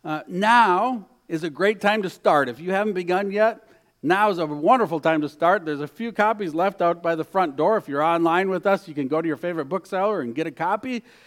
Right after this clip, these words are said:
and, uh, begin reading chapter fifteen. If, uh, this is the story of God and God's people. And it begins in the book of Genesis as God creates human beings as the best part of creation. Then he calls his work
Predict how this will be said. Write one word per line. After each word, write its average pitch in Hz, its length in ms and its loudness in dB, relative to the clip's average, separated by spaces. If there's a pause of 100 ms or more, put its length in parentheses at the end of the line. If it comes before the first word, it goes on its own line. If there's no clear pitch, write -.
(260)
and, 160 260 2
uh, 143 80 0
begin 190 320 4
reading 190 340 2
chapter 185 300 0
fifteen. 170 600 -2 (720)
If, 175 360 -2
uh, 160 300 6 (840)
this 226 300 2
is 226 200 -6
the 226 120 0
story 151 600 -2
of 135 180 -10
God 139 380 0
and 127 180 -10
God's 120 280 -8
people. - 460 -14 (840)
And 147 100 0
it 165 40 2
begins 185 360 0
in 196 100 -4
the 180 60 -2
book 202 140 -2
of 208 80 -2
Genesis 160 560 -2
as 127 140 -10
God 156 280 -2
creates 185 380 -4
human 214 280 -4
beings 208 540 2 (440)
as 143 180 -6
the 131 160 -12
best 160 380 -4
part 240 180 2
of 190 140 -6
creation. 175 420 0
Then 175 120 2
he 226 60 -6
calls 220 360 -2
his 202 120 -8
work 165 440 -8